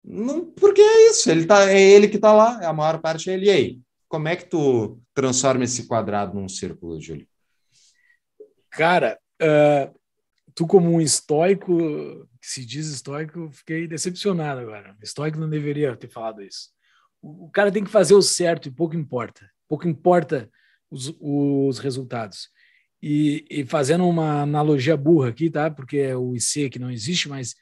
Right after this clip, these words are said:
Speaker 2: fazendo um mundo com a existência de Ron Paul e um mundo sem a existência de Ron Paul, eu prefiro o mundo com a existência de Ron Paul. O Ron Paul impactou o mundo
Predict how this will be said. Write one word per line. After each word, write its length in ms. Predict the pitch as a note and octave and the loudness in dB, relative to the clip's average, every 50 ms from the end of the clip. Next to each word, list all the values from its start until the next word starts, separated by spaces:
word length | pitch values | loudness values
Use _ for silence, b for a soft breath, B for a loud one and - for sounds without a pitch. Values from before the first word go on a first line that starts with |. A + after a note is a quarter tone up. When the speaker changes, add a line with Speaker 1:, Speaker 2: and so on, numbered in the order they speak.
| _ _ _ _ _ _ _ _ _ _ _ _ _ _ _ _ _ | _ _ _ _ _ _ _ _ _ _ _ _ _ _ _ _ _
Speaker 2:
fazendo 380 | - D#3+ C#3+ A#2+ E3+ G3 G3+ | -4 -2 -2 0 0 2 2
um 100 | G3+ G3 | 2 0
mundo 480 | F3+ E3+ D#3+ F3 F#3 F#3+ F3+ E3 D3 C3+ | 0 0 0 0 0 0 0 0 -2 -4
com 200 | - D#3+ E3 E3+ | -2 -2 -2 0
a 60 | E3+ | 0
existência 440 | D#3 C#3 C3+ - E3 D#3 C#3+ D#3 C#3+ | -2 -4 -6 -6 -8 -8 -8 -8 -8
de 100 | C#3+ D3+ | -6 -4
Ron 280 | D3 D3 D3 D3 C#3+ | -4 -2 -2 -4 -4
Paul 340 | A#2+ - D3 C#3+ C3 C3 B2 | -4 0 0 0 0 0 -2
e 60 | B2+ | -6
um 80 | B2+ C3 | -8 -10
mundo 260 | C3+ C#3+ D3 C#3+ C#3 | -10 -10 -10 -10 -12
sem 200 | B2+ - E3+ F3+ | -12 -10 -10 -8
a 40 | F3+ | -10
existência 340 | E3 C3 - D#3 D#3 C#3+ D#3 | -10 -10 -12 -14 -12 -12 -12
de 80 | C#3 | -12
Ron 220 | C3+ C#3 C3 B2 A2+ | -12 -12 -12 -12 -10
Paul, 260 | G#2 C#3 D#3 E3 b b b b b | -8 -8 -8 -8 b b b b b
eu 100 | b D#3 | b -2
prefiro 460 | C#3+ E3 E3+ D#3 B2 - F3+ F#3+ F#3+ F#3 | 0 2 0 0 0 -2 -2 0 0 0
o 40 | |
mundo 280 | E3 E3 F3+ F#3 F3+ F3+ | 0 0 -2 0 -2 -2
com 180 | - - E3+ F3+ | 0 0 0 0
a 40 | F3 | 0
existência 340 | D#3+ C3+ D#3 D3+ C3+ C3 C3+ | -4 -6 -8 -10 -10 -12 -12
de 80 | B2+ | -14
Ron 160 | B2+ B2 A#2+ | -14 -14 -16
Paul. 240 | A2 A2+ A2+ G#2+ A2 _ _ _ _ _ _ _ - | -16 -16 -18 -20 -20 _ _ _ _ _ _ _ -4
O 80 | D3 | 0
Ron 180 | D#3 D#3+ D#3+ D#3+ | 0 2 0 0
Paul 260 | B2+ D3 F#3 F#3+ G#3 | 2 4 6 6 6
impactou 640 | G#3 F#3+ - F#3+ F#3+ F3+ - - - - G#3 G#3+ G#3+ | 4 2 0 0 -2 -2 -4 -6 -2 2 2 2 2
o 40 | F#3+ | 0
mundo 480 | F3 E3+ F3 F#3 G3 F#3 D3+ B2+ A#2 | -2 -2 -2 -2 -2 -2 -4 -6 -10